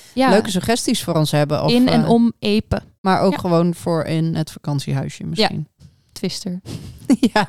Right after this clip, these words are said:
Speaker 2: dat soort dingen. Ja, gewoon ponykampactiviteiten. Eh, let us know.
Speaker 1: Ja.
Speaker 2: Bonte avond.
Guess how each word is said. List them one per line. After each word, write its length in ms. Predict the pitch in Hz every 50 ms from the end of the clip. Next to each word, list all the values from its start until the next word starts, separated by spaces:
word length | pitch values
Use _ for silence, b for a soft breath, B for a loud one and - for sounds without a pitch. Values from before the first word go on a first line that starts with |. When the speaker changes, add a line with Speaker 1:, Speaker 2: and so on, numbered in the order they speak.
| 185 160 -
Speaker 2:
dat 100 | - 170
soort 180 | - - 151 156
dingen. 160 | 143 139 147 B B B B B B B B B B B B B
Ja, 180 | - 190 156
gewoon 180 | 160 - 185 170
ponykampactiviteiten. 1080 | - - 175 196 - 202 185 180 - - - - 180 - - - 156 151 156 - - -
Eh, 160 | - 196 196
let 200 | 208 220 214 -
us 100 | 214 185
know. 340 | 196 202 202 190 165 151 147 - _ _ _ B B B B B B B
Speaker 1:
Ja. 220 | - 311 320 - - _ _ _ _
Speaker 2:
Bonte 220 | - 170 160 -
avond. 460 | - - 160 160 - - 156 160 -